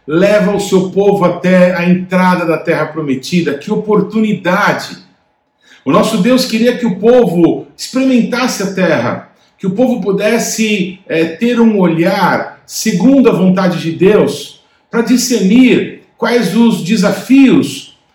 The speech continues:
eh, de que maneira ia ter que se aplicar para possuir aquela terra.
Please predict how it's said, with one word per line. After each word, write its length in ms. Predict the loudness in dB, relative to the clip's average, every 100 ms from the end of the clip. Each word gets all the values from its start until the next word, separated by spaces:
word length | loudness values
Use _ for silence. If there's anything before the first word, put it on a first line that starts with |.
| _
eh, 120 | -6
de 140 | -4 0
que 100 | 0
maneira 640 | 0 2 4 4 2 2
ia 140 | 0 0
ter 180 | -2 -4
que 100 | -6
se 160 | -4
aplicar 680 | -4 -2 -4 -4 -4 -2 -2
para 120 | -4
possuir 540 | -2 -2 0 0 2 0
aquela 340 | 0 -2 -2
terra. 600 | -2 0 0 -2 -8 -14